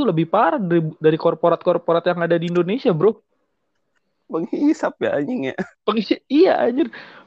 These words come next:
Speaker 1: Parah, anjir. Udah, wih, udah. Menurut gua, eh, setelah gua kenal organisasi-organisasi mahasiswa, gua rasa Dendels itu nggak, eh, nggak jauh lebih buruk lah.
Speaker 2: Ternyata Dendels nggak
Speaker 1: Eh,
Speaker 2: jahat-jahat
Speaker 1: nggak jauh
Speaker 2: amat
Speaker 1: lebih
Speaker 2: ya.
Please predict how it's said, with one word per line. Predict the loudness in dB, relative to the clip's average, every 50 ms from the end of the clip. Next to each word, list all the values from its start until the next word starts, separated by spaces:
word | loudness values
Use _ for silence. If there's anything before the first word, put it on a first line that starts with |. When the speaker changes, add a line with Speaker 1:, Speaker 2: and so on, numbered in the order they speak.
| _ _ _
Speaker 1:
Parah, | -2 0 0 0 0 2 0
anjir. | 0 0 -2 -4 -6 -10 _ _ _ _ -20 _ _ _ _ _ _ _ _ _ _ _ _ -10
Udah, | -4 0 2 2 4 4 4 2 0 -2 -6 _ -2
wih, | -2 -2 -2 -6 -6 -6
udah. | -2 0 0 0 0 -2 _ _ -20 -20 _ _ _ _ _ _ _ _ _ _ _ _ _ -4
Menurut | -2 0 0 0 2
gua, | 2 2 2 2 0 -4 -8 _ -2
eh, | 0 2 2 2 2 0 -2
setelah | -4 -6 -4 0 0 0 0 -2
gua | -4 -4 -4
kenal | -4 -4 -4 -6 -6
organisasi-organisasi | -6 -6 -6 -8 -6 -4 -6 -4 -4 -4 -4 -2 -2 -2 -2 -2 -2 -4 -4 -4 -4
mahasiswa, | -2 0 -2 -2 -2 -6 -6 -2 -2 0 0
gua | 0 0 2 0 0
rasa | 0 0 0 -2 -2 -8 -18 -20 _ _ _
Dendels | -2 0 0 0 2 0 0 -2 0 -2
itu | -4 -2 -2
nggak, | 0 2 0 0 0 -2 -2 0
eh, | 2 2 4 2 2 0 0 0
nggak | -2 0 0
jauh | 2 2 2
lebih | 2 0 -2 -6
buruk | -6 -4 -2 -2 0 0 0
lah. | -2 -2 -8 _ _ _ _ _ _ _ _ _ _ _ -20 -20 -20 -20 -20 -20 _ -20 -20 -20 _ _ _ -20 _ _ _ _ _ _ _ _ _ _ _ _
Speaker 2:
Ternyata | -14 -12 -10 -8 -6
Dendels | -6 -4 -4 -4 -6 -8
nggak | -6 -6 -6 -4
Speaker 1:
Eh, |
Speaker 2:
jahat-jahat | -2 -4 -4 -2
Speaker 1:
nggak | -2 -2 0 2
jauh | 2 2 2
Speaker 2:
amat | 0
Speaker 1:
lebih | -2 -4 _ _
Speaker 2:
ya. | -20 -20